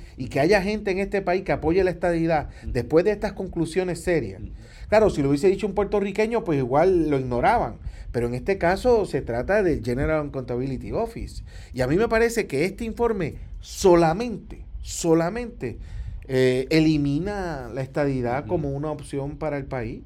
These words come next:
Speaker 2: Ujú.
Speaker 1: Y yo creo que es una razón suficiente para que entonces el debate del futuro político de Puerto Rico sea exclusivamente,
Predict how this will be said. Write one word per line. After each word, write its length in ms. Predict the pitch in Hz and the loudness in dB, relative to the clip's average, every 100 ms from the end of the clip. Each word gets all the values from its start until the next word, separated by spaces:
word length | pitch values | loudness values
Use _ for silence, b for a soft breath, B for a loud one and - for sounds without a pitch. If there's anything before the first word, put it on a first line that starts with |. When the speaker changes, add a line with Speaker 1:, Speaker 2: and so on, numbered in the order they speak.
| - | -14
Speaker 2:
Ujú. 100 | 110 B B B | -16 B B B
Speaker 1:
Y 100 | 131 | -4
yo 100 | 123 127 | 0 2
creo 280 | 151 202 | 4 4
que 240 | 208 160 113 B B | 4 2 0 B B
es 120 | - | -6
una 240 | 127 170 175 | -2 0 0
razón 380 | 131 113 165 196 | 0 -2 -2 -2
suficiente 640 | 208 220 - 247 254 208 | -4 -4 -2 -2 0 -2
para 300 | 170 131 120 | 0 -2 -2
que 100 | 120 | -6
entonces 340 | 113 139 143 | -6 -4 -2
el 160 | 190 165 | -2 0
debate 520 | 139 127 185 208 135 | 0 0 0 -2 -4
del 160 | 113 110 | -6 -8
futuro 400 | - 107 135 170 | -10 -8 -6 -4
político 920 | 175 185 196 196 196 190 190 180 180 180 | -4 -6 -6 -6 -2 0 2 0 0 0
de 120 | 175 | -2
Puerto 320 | 185 - 190 | -4 -4 -4
Rico 440 | 226 277 - 127 B B B B | -4 -4 -4 -4 B B B B
sea 420 | - 123 139 160 | -4 0 4 2
exclusivamente, 1120 | 156 147 135 135 143 151 147 160 214 240 208 | 0 -4 -2 2 4 2 0 -4 -2 0 0